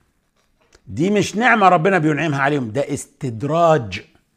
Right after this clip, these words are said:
اوعى تكون على معصية وتجد أن الله لا يعاقبك فتظن إنه راضي عنك، اوعى،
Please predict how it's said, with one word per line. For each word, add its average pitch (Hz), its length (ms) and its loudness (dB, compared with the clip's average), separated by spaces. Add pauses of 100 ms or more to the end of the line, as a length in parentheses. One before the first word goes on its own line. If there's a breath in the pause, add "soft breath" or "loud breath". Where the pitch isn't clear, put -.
(1080 soft breath)
اوعى 226 440 4
تكون 233 360 -2
على 165 260 6
معصية 147 680 4 (260 soft breath)
وتجد 170 640 0
أن 165 220 4
الله 165 400 8
لا 175 300 8
يعاقبك 196 840 6
فتظن 180 560 4
إنه 170 300 0
راضي 170 280 4
عنك، 127 460 2 (120)
اوعى، 143 500 4